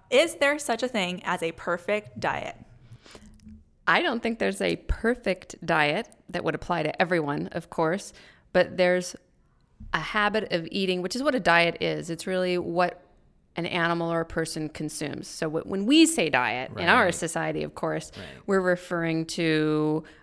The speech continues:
Speaker 2: a weight loss
Speaker 3: Like trying to
Speaker 2: diet.
Speaker 3: lose weight, right.
Speaker 2: Or, uh, really, the word reducing diet was the first term probably
Speaker 3: Huh.
Speaker 2: used in the last, like, hundred fifty years, um, uh, ap-, applied to, to corpulence or, or overweight,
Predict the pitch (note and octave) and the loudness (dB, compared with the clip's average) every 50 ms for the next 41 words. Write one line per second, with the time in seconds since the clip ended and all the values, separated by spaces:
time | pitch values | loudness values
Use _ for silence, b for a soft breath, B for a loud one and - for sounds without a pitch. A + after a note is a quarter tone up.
0 | B - F#3 F#3+ F#3 G3 G3 G3+ - - E3+ E3 D#3+ A2 - - D#3+ D3+ D3+ C#3+ | B 0 2 2 4 4 4 4 4 2 0 0 0 -2 -2 -2 0 2 2 2
1 | C3 C3+ G2+ - - E2+ - - F#2+ - F#3+ F#3+ F3+ - - - - F#3+ F3+ - | 0 -2 -4 -8 -8 -10 -10 -8 -2 2 4 4 4 4 -2 -4 -2 -2 -2 -2
2 | - - - - - A3+ A3 C#4 F4 D#4+ A#3+ F#3 F#3 F#3+ F#3+ - G3+ F#3 G3+ G3+ | -4 -10 -12 -10 -8 -4 0 0 2 4 4 4 4 2 2 -2 0 2 2 0
3 | G3 F3+ F3 F#3 F#3+ E3+ F3+ G#3+ C#4 C#4+ - G3 E3+ D#3+ D#3+ E3 D#3+ E3+ E3+ - | 0 0 0 -2 -2 0 0 -2 -2 0 0 -2 0 2 2 2 2 2 0 0
4 | - F3 E3+ F#3+ E3+ E3 - - E3+ E3 E3+ - - - - - _ - - _ | -2 -2 -2 -2 -4 -6 -4 -2 -2 -2 -2 -4 -6 -8 -10 -16 _ -20 -20 _
5 | _ - - F#3 F#3+ F#3 E3+ D3+ D3+ D#3+ D#3+ - - F3 D#3 E3 D#3+ E3 E3 D#3 | _ -10 -6 -2 0 2 2 2 0 -2 -4 -2 0 0 2 2 2 2 2 0
6 | D#3 D#3+ D#3+ D#3+ E3+ F3 - E3 D#3+ D#3+ D#3+ D#3 D#3 D#3 - - F3+ E3 - - | 2 2 2 2 2 0 -2 -4 -4 -2 0 2 2 0 0 -2 -6 -6 -6 -6
7 | E3+ D#3 D#3 D#3 - - D3+ - - D#3 D#3+ D#3+ D#3+ D#3+ E3 D#3+ - B B B | -6 -4 -4 -4 -6 -8 -10 -6 -2 0 0 2 2 0 -2 -4 -8 B B B
8 | B B B B - - D3 C#3+ C#3+ D3 D3 D3+ D#3+ A3 E4+ - _ _ _ _ | B B B B -6 -2 -2 0 -2 -2 -4 -6 -8 -10 -14 -20 _ _ _ _
9 | _ _ _ _ _ _ - - - - - - - - - E3+ E3 - - F3 | _ _ _ _ _ _ -14 -12 -12 -12 -12 -16 -16 -4 -4 -4 -4 -2 -4 -6
10 | - - F3 E3 D#3+ E3 E3 D#3+ - E3+ D#3 D#3 D3 D#3 - - E3 - - F#3+ | -4 0 2 2 4 4 2 0 0 -2 0 -2 -2 -4 -6 -8 -8 -8 -6 -8
11 | F3 - - D#3 C#3 C3+ D3+ E3+ - - F3 D3+ D3+ - - E3 E3 - - F3 | -8 -6 -4 -6 -4 -4 -4 -6 -4 -2 0 0 0 0 0 -2 -2 0 2 2
12 | F3 D#3+ D3+ D#3 D3+ D#3 E3 D#3+ D#3 - b | 2 2 2 -2 -2 0 0 -2 -2 -6 b